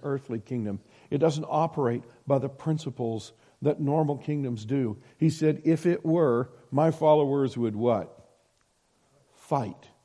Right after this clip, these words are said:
If you find yourself fighting with people all the time, and there's tension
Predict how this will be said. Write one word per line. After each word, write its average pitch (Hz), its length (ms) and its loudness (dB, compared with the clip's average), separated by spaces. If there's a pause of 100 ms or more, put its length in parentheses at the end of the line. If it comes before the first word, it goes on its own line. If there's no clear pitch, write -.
(200)
If - 160 -4
you 226 100 0
find 196 320 -6
yourself 151 480 -6 (460)
fighting 151 440 -2 (260)
with 135 180 -8
people 156 420 -4
all 135 200 0
the 151 100 -6
time, 143 400 -10 (520)
and 139 180 0
there's 123 240 -4
tension 170 600 -6